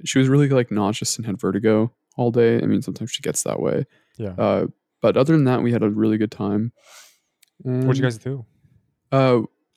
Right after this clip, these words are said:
Speaker 1: so we started by just, like, literally taking a four-hour nap <laughs> 'cause we were both just exhausted after,
Speaker 2: Yeah.
Speaker 1: after our productivity that day. Um, and then we got up, went and got Chipotle, ate that,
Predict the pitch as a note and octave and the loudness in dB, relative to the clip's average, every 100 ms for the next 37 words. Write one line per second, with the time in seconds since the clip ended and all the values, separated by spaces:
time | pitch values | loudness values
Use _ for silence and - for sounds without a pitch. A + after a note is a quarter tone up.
0 | _ - - B2+ A#2 A#2 B2 B2 A#2+ A2 | _ -6 4 6 6 4 4 4 4 0
1 | A2 - G#2 F#2+ - _ _ _ A2+ A2 | 0 -4 -4 -4 -6 _ _ _ 2 4
2 | G#2+ G#2 G2+ G2 G2 - F#2 F#2 F2+ F2+ | 4 4 0 0 -2 -2 0 0 0 -2
3 | F2 F#2+ - - - - - E3 D3 C#3 | -4 -6 -8 -12 -6 -2 2 6 6 6
4 | C#3 B2 B2 A#2 A2 G#2 - - B2+ A2+ | 6 6 6 4 4 2 0 -2 -2 2
5 | A2+ - A2 A2 A#1+ A2 - A#2 A#2 A2+ | 4 4 4 2 0 0 0 0 0 -6
6 | A#2+ C3+ A#2+ A2+ A2 A2 B2 D3+ _ G#2 | -6 -2 0 4 4 2 -2 -10 _ 0
7 | G#2+ - G#2+ A2 A2+ A#2 A#2+ B2 _ _ | 0 -2 -2 0 -2 0 -2 -2 _ _
8 | _ _ - A#2 G#2+ A#2+ B2 B2 A#2+ G#2+ | _ _ -2 0 2 2 2 2 2 2
9 | A2 G#2 - _ _ _ _ _ _ _ | 2 0 -4 _ _ _ _ _ _ _
10 | - C3+ B2+ A#2+ A2+ - A2+ G#2+ C#2+ A2+ | -6 2 4 4 2 0 0 2 2 0
11 | G#2 A2 - F#2+ G2 - | 0 0 0 -2 0 -2